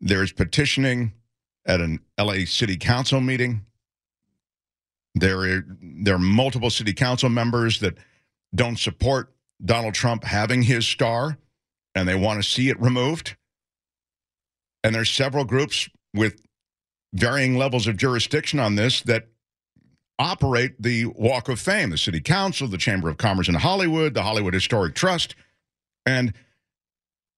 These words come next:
this just in, no one's ever <laughs> had a star removed. I mean, you know,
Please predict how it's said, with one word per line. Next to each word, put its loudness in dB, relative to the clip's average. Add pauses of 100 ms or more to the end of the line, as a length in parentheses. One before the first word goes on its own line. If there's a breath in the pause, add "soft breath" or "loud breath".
this 2
just -2
in, -2 (100)
no 2
one's 0
ever 0
<laughs> -
had 0
a 0
star -2
removed. 0
I 2
mean, 2
you -2
know, 0